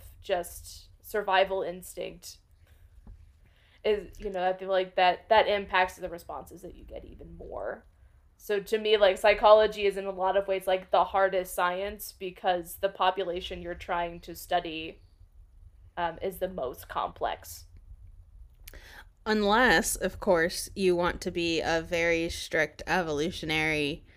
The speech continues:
Speaker 2: psychologist and say that humans are actually very simple <laughs> creatures and we don't do anything that isn't instinctual.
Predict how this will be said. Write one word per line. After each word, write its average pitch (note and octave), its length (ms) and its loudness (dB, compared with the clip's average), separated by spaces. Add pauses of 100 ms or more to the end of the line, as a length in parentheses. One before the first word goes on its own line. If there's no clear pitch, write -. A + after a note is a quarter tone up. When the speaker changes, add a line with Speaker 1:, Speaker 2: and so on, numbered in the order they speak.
(160)
Speaker 2:
psychologist - 1160 -6 (480)
and F3 200 -8
say D#3 340 0
that D3+ 240 -4
humans E3+ 440 -4
are D#3 100 2
actually D3+ 460 0
very A#3+ 340 8
simple F3 380 2
<laughs> - 80 -14
creatures F#3 640 0 (300)
and A3+ 140 4
we B3+ 100 6
don't D#4 200 6
do F#4+ 120 8
anything F4+ 460 8
that G3 160 8
isn't E3+ 220 6
instinctual. D3+ 880 -2